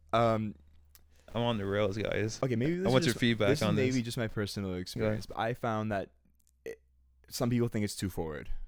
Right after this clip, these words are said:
Speaker 2: Really?
Speaker 1: It's too forward to call. I mean, in this
Speaker 2: Mm.
Speaker 1: day and age, like,
Speaker 2: Okay.
Speaker 1: I mean, like, we have cell phones. We, we text all the time. Some people are like, "It's too forward." People don't like talking.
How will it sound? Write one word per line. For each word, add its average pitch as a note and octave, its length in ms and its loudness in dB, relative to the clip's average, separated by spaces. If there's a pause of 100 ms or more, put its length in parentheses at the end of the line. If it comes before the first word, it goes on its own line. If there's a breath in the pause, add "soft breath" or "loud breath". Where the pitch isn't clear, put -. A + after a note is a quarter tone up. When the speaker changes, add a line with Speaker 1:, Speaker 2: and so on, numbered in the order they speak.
(460)
Speaker 2:
Really? C3+ 340 8
Speaker 1:
It's A#2 140 -2
too C3 100 2
forward A2 300 2
to A2+ 80 -4
call. F#2 220 -2
I D#2+ 40 0
mean, G#2+ 320 -2
in A2+ 100 -4
this B2 120 -2
Speaker 2:
Mm. D3 40 -4
Speaker 1:
day A#2+ 120 -2
and A2 80 -4
age, G#2+ 260 -2
like, G2 140 -4
Speaker 2:
Okay. A#2+ 320 2
Speaker 1:
I A2 60 -4
mean, A2+ 140 0
like, G#2 120 -2
we G#2 80 -2
have G#2 280 -4
cell F#2 220 -4
phones. E2+ 300 -8
We, F2+ 140 -6 (140)
we G2 100 -8
text - 300 -8
all F2 140 -6
the D#2 60 -8
time. D#2+ 320 -8 (640 soft breath)
Some - 220 -8
people G#2 200 -2
are G2+ 60 2
like, F#2+ 100 0
"It's F2+ 160 -10
too A2 160 -4
forward." E2+ 400 -6
People G2+ 180 -4
don't G2 140 -4
like F#2 140 -6 (260)
talking. E2 440 -10